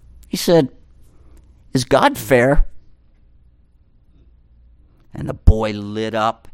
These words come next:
His eyes brightened up. He says, "The way I look at it, sir, he's got all of eternity to make it up to me." You know, I don't know what kind of hand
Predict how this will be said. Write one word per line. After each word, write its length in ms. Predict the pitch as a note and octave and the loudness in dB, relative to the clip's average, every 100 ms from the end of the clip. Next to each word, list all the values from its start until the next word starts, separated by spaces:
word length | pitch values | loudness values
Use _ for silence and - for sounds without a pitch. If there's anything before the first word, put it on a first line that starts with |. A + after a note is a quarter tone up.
| - | -16
His 220 | A#2 A#2 | -12 -6
eyes 380 | B2 B2 A#2+ A2+ | 0 2 2 -2
brightened 420 | - B2 B2+ A2+ | -4 -2 -2 -2
up. 260 | A#2 A#2+ - - - | -2 -2 -4 -20 -14
He 140 | - G2+ | -8 -8
says, 220 | - G#2+ | -6 -6
"The 100 | G#2 | -4
way 400 | G#2 B2 C3 B2+ | 0 2 4 4
I 140 | B2+ | 2
look 200 | B2 B2 | 0 -2
at 200 | B2+ B2+ | 2 2
it, 100 | A#2+ | 2
sir, 380 | - - B2+ A#2+ | 0 0 2 2
he's 320 | B2 - C#3+ | -2 -4 -4
got 360 | - A2+ G#2+ - - | 0 0 0 -2 0
all 380 | G#2 A#2 A#2 | 2 4 2
of 80 | G#2 | 0
eternity 960 | G2+ F#2 - - - C#3+ A2+ D#2+ C2+ - - _ | -2 -4 2 2 4 0 0 -6 -14 -16 -20 _
to 80 | - | -10
make 260 | E2+ F2+ - | -6 -6 -8
it 80 | D2+ | -12
up 200 | B1+ - | -14 -16
to 120 | - | -20
me." 240 | - _ _ _ _ _ _ _ _ _ _ _ _ G4+ _ _ _ _ - D#4+ - _ _ _ _ _ _ _ _ _ D#4 D#4 D#4+ D#4 _ - _ _ _ _ _ _ _ _ _ _ _ _ _ - | -20 _ _ _ _ _ _ _ _ _ _ _ _ _ _ _ _ _ -20 -20 -20 _ _ _ _ _ _ _ _ _ _ _ -20 _ _ -20 _ _ _ _ _ _ _ _ _ _ _ _ _ -6
You 100 | A2 | 0
know, 160 | B2+ | 4
I 140 | B2+ D#3+ | 4 4
don't 180 | E3+ C3 | 4 2
know 220 | A#2+ A#2 | 2 2
what 200 | A2+ G#2+ | 0 -2
kind 220 | B2+ G#2+ | -2 0
of 140 | G2 | -2
hand 560 | G2 A2 G#2+ G2+ F#2+ F2+ | -2 0 2 0 0 -4